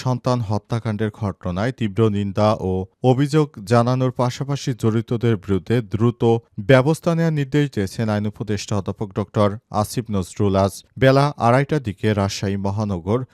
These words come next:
দায়রা জজ আদালতের বিচারক মোহাম্মদ আব্দুর রহমানের ভাড়া বাসায় সংঘটিত নৃশংস হামলার ঘটনায় তার ছেলে তাওসিফ রহমান সুমন নিহত এবং স্ত্রী তাসমিন নাহার গুরুতরভাবে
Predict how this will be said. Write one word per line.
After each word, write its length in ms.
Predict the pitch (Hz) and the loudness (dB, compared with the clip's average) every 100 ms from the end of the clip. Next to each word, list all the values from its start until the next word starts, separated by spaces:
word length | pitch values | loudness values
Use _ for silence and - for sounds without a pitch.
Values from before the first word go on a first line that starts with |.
| - | -2
দায়রা 340 | 110 123 131 147 | 6 6 6 0
জজ 220 | 151 147 151 | 0 0 -2
আদালতের 500 | 143 147 143 151 127 | -2 -2 0 -2 -2
বিচারক 460 | 117 - 101 95 113 | -4 -2 -2 -2 -4
মোহাম্মদ 460 | 101 95 92 101 101 - | -6 -6 -4 -2 -2 -2
আব্দুর 400 | 101 101 107 135 | -2 -2 0 0
রহমানের 460 | 139 135 127 127 120 123 _ 113 | 0 -2 -2 0 -2 -4 _ -4
ভাড়া 240 | 120 127 147 | 2 4 4
বাসায় 380 | 160 151 165 151 | 2 0 -4 -2
সংঘটিত 480 | 143 135 143 104 - | -4 -2 -4 -4 -4
নৃশংস 600 | 113 107 104 - 101 95 - 110 113 - | -2 -2 -6 -6 -8 -6 -2 -2 -2 -2
হামলার 420 | 123 117 117 120 - - | 0 2 2 2 -2 -14
ঘটনায় 520 | - 123 156 147 156 156 | -2 -2 -2 -2 -2 -2
তার 140 | 151 - | -4 -4
ছেলে 260 | 107 90 113 - | -6 -2 -4 0
তাওসিফ 480 | 107 110 - 131 123 | 0 0 -2 -8 -4
রহমান 400 | 113 104 104 107 | -2 -2 -2 -2
সুমন 460 | 107 - 92 92 113 127 _ | -4 -10 -10 -6 -6 -8 _
নিহত 320 | 117 131 143 147 | -2 2 2 2
এবং 220 | 156 151 151 101 | 2 2 -2 -6
স্ত্রী 300 | - - 110 135 - | -10 -4 -4 -4 0
তাসমিন 500 | - 135 127 - 160 160 | 4 4 4 -4 -4 -2
নাহার 340 | 156 143 156 143 | -2 0 0 -2
গুরুতরভাবে 800 | 92 120 135 - 139 101 92 101 | 0 0 2 0 -2 -2 -4 0